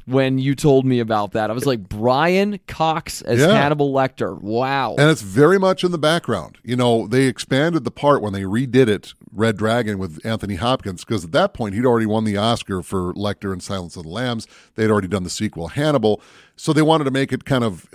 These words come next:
Speaker 2: a lineage, a kind of consi-, uh, something consistent, so if you watch it through. But the original, very much when you watch it now, it is a product of the mid-eighties. It screams mid-eighties. And for some people, maybe that's hard to watch.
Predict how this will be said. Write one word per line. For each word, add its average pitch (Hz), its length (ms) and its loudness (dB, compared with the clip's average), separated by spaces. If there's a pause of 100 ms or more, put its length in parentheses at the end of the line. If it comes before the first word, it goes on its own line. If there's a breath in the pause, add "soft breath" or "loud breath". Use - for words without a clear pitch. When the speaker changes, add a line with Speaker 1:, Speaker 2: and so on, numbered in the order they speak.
(100)
Speaker 2:
a - 80 -4
lineage, 123 500 2
a 104 80 -6
kind 120 220 -2
of 107 100 0
consi-, 120 520 -4
uh, 104 260 -6
something 113 400 -4
consistent, - 640 -4
so - 80 -2
if 107 100 -2
you 107 80 0
watch 101 320 0
it 95 140 -10
through. 104 220 -2
But 110 120 -6
the 113 120 -2
original, 131 640 0 (420 soft breath)
very 156 380 4
much 135 260 0
when 127 100 -2
you 127 80 2
watch 113 320 0
it 113 60 -8
now, 107 280 -2
it 143 200 0
is 127 80 0
a 104 60 -6
product 120 520 0
of 113 120 -4
the 120 80 -4
mid-eighties. 120 580 0
It 87 240 -6
screams 139 1300 -2
mid-eighties. 92 640 -2
And 101 140 -6
for 113 80 -4
some 156 240 0
people, 175 260 -2
maybe 123 260 0
that's 113 260 0
hard 101 260 -4
to 101 40 -6
watch. 107 440 -2